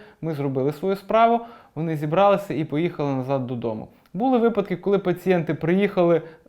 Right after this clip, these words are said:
е, на день раніше, а в день процедури поїхали назад. Були випадки, коли пацієнти приїжджали в день процедури,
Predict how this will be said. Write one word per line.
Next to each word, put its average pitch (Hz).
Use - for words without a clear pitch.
е, 151
на 160
день 175
раніше, 220
а 175
в 170
день 202
процедури 185
поїхали 180
назад. 165
Були 151
випадки, 175
коли 156
пацієнти 156
приїжджали 156
в 151
день 160
процедури, 156